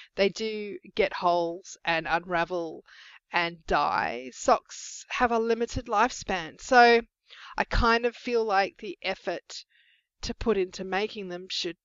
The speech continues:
kind of reflect that, which is why I've never really gotten deeply into lace knitted socks. So it feels like a massive step forward to just say, "No, I, I, it's okay if I like the yarn, I'm just gonna use it for something else." So I actually grabbed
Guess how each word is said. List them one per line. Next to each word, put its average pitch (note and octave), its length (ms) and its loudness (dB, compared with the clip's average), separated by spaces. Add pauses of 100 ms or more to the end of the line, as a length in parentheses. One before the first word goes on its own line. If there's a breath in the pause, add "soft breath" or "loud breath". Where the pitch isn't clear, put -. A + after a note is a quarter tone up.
(100)
kind E3+ 280 -4
of - 80 -16
reflect D#3 440 -8
that, G#3+ 280 0
which - 160 -6
is G3+ 140 -10
why F#3+ 280 4
I've F#3 160 0
never F3 300 -4
really E3+ 480 -4
gotten F#3 420 -4
deeply F3 520 -4
into F3 260 -12
lace - 400 -14
knitted - 280 -18
socks. - 500 -2
So B3 180 6 (140)
it B3+ 60 -6 (400 loud breath)
feels D#4+ 440 4
like C#4+ 180 8
a C#4 80 6
massive F#3 640 -2
step - 340 0
forward G#3 360 0
to G#3 80 -16
just G3 220 -4
say, G3+ 220 0
"No, A#3+ 220 0
I, G#3 240 2
I, - 260 -6
it's - 160 -2
okay A#3 440 2
if G3 100 -4
I F3+ 120 0
like G3 280 2
the G3+ 100 -8
yarn, F#3 300 4
I'm F3 80 -4
just F3 160 -12
gonna F#3 140 -6
use F3 180 -2
it - 80 -16
for F3+ 60 -16
something E3 260 -8
else." - 160 -10
So A#3+ 120 8
I A3 80 12
actually A3+ 360 8
grabbed F3+ 420 6